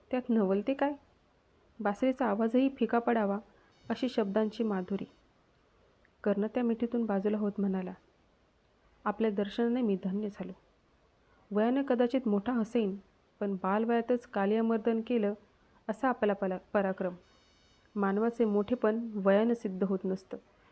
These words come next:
ते त्याच्या कर्तृत्वाने सिद्ध होतं. आपलं यश, कीर्ती,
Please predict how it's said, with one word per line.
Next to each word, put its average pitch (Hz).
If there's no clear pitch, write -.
ते 202
त्याच्या 202
कर्तृत्वाने 233
सिद्ध 190
होतं. 180
आपलं 196
यश, 196
कीर्ती, 202